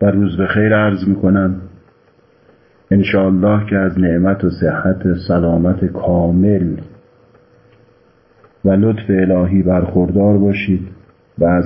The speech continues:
هر گونه آفتی هم انشاءالله به لطف الهی به دور باشید. ما خدمت شما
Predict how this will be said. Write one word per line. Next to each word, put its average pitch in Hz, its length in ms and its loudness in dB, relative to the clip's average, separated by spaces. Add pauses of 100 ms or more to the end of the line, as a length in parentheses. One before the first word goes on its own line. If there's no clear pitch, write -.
هر 104 260 0
گونه 101 360 2
آفتی 90 680 0
هم 85 540 0
انشاءالله 87 1080 0 (520)
به 90 60 2
لطف 117 400 0
الهی 87 600 0
به 80 140 0
دور 82 300 0
باشید. - 380 -10 (1600)
ما 127 360 2
خدمت 104 460 0 (140)
شما 120 600 2